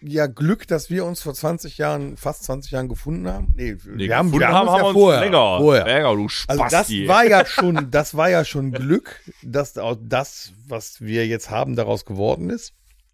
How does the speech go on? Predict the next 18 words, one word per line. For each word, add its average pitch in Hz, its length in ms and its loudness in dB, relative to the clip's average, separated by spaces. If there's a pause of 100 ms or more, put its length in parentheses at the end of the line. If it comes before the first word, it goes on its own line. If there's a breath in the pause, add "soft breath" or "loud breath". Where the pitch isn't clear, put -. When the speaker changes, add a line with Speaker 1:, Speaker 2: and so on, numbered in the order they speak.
(680)
Speaker 1:
Muss 131 160 -2
man 135 120 -2
ganz 139 180 -2
ehrlich 123 220 -8
sagen. 139 340 -2
Auch 170 240 2
wir 147 360 2
haben 160 360 0
während 190 460 2
den 156 180 0
ganzen 160 400 -4
Jahren, 151 480 2
die 135 160 -8
wir 139 80 -4
die 123 140 -6
Musik 135 320 -8
gemacht 135 380 -10
haben, 127 360 -6